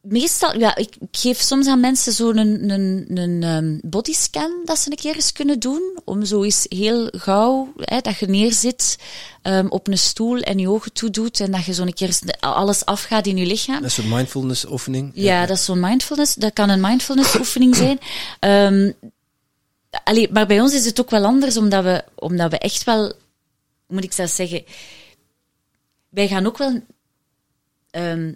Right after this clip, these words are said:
Speaker 1: letten op de effecten in, binnen in het lichaam, hè. Ehm, dus niet alleen waar is uw,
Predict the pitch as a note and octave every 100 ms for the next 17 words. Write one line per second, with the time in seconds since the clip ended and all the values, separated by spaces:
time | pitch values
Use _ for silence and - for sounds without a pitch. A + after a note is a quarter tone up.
0 | _ - E3+ G#3+ C4+ B3 G3+ - E3 -
1 | - B3+ - E3+ D#3+ - G#3+ A3 E3 C#3+
2 | A#3 G3+ - G3 G#3+ D#3+ D#3 - C3+ C3+
3 | C#3+ G3+ C4 - - - - E3+ E3+ F#3
4 | - A3 A3+ F#3+ G#3+ G#3 - C3+ D3+ F3+
5 | C#4+ - C#4 - - B3+ C4